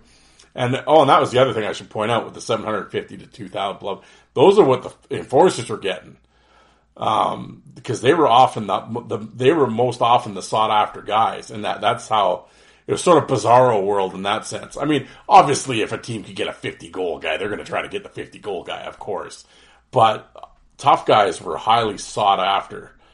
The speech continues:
in that league 'cause that's what the people came to see. And, 'cause, I mean, if they wanted to watch hockey, high scoring, high end hockey, they'll go down the street to the Forum and watch Montreal Canadiens. I mean, so they had to come up, the L N H had to come up with something a little different.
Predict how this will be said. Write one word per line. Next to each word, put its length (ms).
in 160
that 300
league 340
'cause 340
that's 320
what 140
the 60
people 380
came 260
to 60
see. 440
And, 140
'cause, 80
I 20
mean, 140
if 80
they 80
wanted 220
to 100
watch 200
hockey, 400
high 200
scoring, 400
high 240
end 180
hockey, 480
they'll 120
go 100
down 160
the 60
street 240
to 80
the 80
Forum 300
and 60
watch 220
Montreal 420
Canadiens. 560
I 140
mean, 180
so 260
they 160
had 180
to 60
come 160
up, 180
the 120
L 120
N 100
H 220
had 140
to 80
come 160
up 120
with 100
something 260
a 40
little 200
different. 420